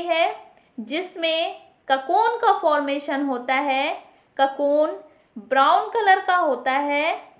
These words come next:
और पॉड के अंदर बनता है। प्यूपल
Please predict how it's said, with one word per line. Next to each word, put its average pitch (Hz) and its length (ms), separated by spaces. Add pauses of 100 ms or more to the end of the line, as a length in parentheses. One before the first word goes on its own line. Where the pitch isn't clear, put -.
(100)
और 330 200 (180)
पॉड 320 380
के 403 140
अंदर 254 360
बनता 269 340
है। 302 380 (520)
प्यूपल 339 440